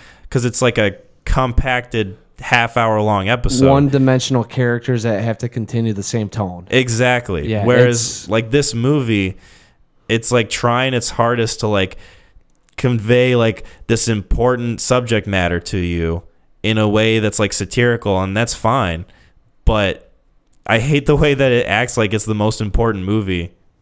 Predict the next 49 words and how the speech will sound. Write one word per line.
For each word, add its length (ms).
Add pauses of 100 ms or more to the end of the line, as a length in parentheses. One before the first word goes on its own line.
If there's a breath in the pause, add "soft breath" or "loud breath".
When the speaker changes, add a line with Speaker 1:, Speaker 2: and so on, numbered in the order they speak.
(180)
Speaker 1:
in 160
the 60
world 480
and 140
how 180
other 200
people 380
think 340
it's 140
the 60
most 260
important 400
movie. 120
Speaker 2:
Yeah, 200
I 60
mean, 140
I 100
guess 240
I 80
didn't, 380 (260)
I 100
didn't 240
necessarily 680
see. 520
It's 200
funny 200
that 120
you 160
say 220
that 180
'cause 120
the 60
way 160
I 220 (120)
watching 460
it, 160
maybe 240
it's 140
after 420
the 160
whole, 480
you 100
know, 120
the 100
dust 320
fell 220
off. 320
Speaker 1:
Mm-hmm. 520
Speaker 2:
Um, 360